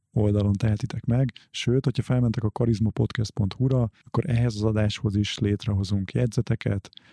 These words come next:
és megtaláljátok majd azokat a könyveket is, költőket, műveket,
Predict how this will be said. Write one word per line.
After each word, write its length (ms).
és 100
megtaláljátok 580
majd 160
azokat 300
a 40
könyveket 640
is, 340
költőket, 640
műveket, 600